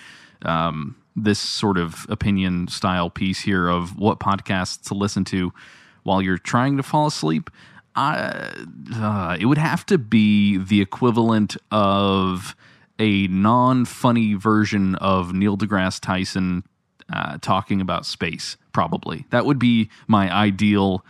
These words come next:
uh, falling asleep material. But, uh, I've also been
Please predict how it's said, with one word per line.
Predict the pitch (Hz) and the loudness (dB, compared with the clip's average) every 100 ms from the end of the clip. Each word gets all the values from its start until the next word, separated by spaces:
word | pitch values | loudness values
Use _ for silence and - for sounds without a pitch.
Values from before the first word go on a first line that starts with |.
| - _ _ | -20 _ _
uh, | 95 87 87 - - | -4 -2 -6 -12 -18
falling | - 117 113 104 | -2 2 2 0
asleep | - 117 104 | 0 0 0
material. | 101 117 113 120 120 120 - - - | 0 0 2 2 0 -2 -12 -20 -2
But, | 98 92 - | 0 2 2
uh, | 95 | 2
I've | 90 123 | 2 2
also | 247 - 320 | 0 2 0
been | 147 156 175 156 | 2 2 4 2